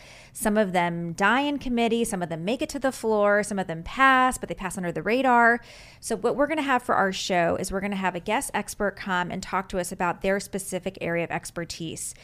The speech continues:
So we'll have a guest come and talk to us about what happened with L G B T Q I A plus rights, what happened with reproductive rights, what happened with healthcare,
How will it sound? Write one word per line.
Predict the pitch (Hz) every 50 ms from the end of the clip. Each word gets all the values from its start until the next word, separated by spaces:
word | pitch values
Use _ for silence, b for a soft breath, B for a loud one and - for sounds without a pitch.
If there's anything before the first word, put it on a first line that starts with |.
| B B B B B
So | - - 208
we'll | 214 214
have | 220 226 214
a | 214
guest | 208 202 196 202 - -
come | - - 214 196 185 185 185
and | 190
talk | 190 - 180 175 175
to | - 180
us | 170 170 -
about | 170 - 165 156 165 165 - B B B B B -
what | - 233 277
happened | 254 240 262 240 226 - 214 208 190 170
with | 180 180 175 175 - - - -
L | 185 185 185
G | 180 180 175
B | 170 180 175 180
T | 175 - 180 170
Q | - - - 180 175
I | 165 165
A | 165 165 165
plus | 165 - 175 165 - -
rights, | - 139 131 - - - - - b b b b b b b
what | 185 190
happened | 185 180 160 160 - 175 185
with | 185 202 202 -
reproductive | 180 180 - 247 262 302 302 - 180 - -
rights, | - - - - - - b b b b
what | - 269
happened | 302 330 339 - 349 330 285
with | 277 277 254
healthcare, | - - 180 180 185 - - - 156 - - - -